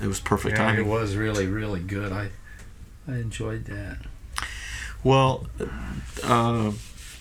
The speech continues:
Speaker 1: this week, this weekend coming up, this Sunday, um, you're gonna be bringing a message, and, uh, why don't you go ahead and tell us a little bit about that?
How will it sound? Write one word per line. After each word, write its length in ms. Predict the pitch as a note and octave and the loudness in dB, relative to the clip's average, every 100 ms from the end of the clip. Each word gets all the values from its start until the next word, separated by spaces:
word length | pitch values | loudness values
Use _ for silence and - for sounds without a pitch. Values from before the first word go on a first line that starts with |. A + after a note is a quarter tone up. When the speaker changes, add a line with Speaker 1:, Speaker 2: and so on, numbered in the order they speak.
| - - - - | -16 -16 -16 -10
Speaker 1:
this 340 | A2 B2+ D3+ - | 2 4 4 4
week, 460 | C3+ B2 - - - - C3 | 2 2 -2 -8 -6 -2 0
this 180 | G#2+ - | 2 4
weekend 320 | A#2+ A2+ A2 | 2 4 4
coming 260 | B2+ B2+ G#2 | 4 4 2
up, 160 | G2+ - - - - | 0 -4 -14 -16 -12
this 140 | - G#2 | -4 -2
Sunday, 480 | - A2 G2+ G#2+ G#2+ - - - - - - | 2 2 4 2 0 -8 -16 -12 -12 -12 -2
um, 540 | - G#2 G2+ G2+ G2+ - - - - | 0 2 0 -2 -4 -8 -16 -16 -4
you're 100 | G#2+ | 2
gonna 120 | G#2+ | 4
be 120 | G#2 | 4
bringing 380 | G2+ G#2 A2+ A2 | 2 4 4 4
a 40 | G2+ | 4
message, 580 | A2 G#2 - D3+ - A2 | 2 2 0 -2 -2 0
and, 260 | G#2 G2+ | 0 2
uh, 40 | G#2+ | 2
why 200 | G#2+ G#2+ - | 0 -2 -2
don't 140 | D3 | 0
you 60 | - | 4
go 60 | D3+ | 4
ahead 40 | |
and 40 | C3+ | 4
tell 120 | C#3 | 4
us 140 | C3 | 4
a 40 | C3 | 2
little 140 | A#2+ | 2
bit 60 | A#2 | 4
about 160 | A#2 A2+ | 2 4
that? 180 | A#2+ | 0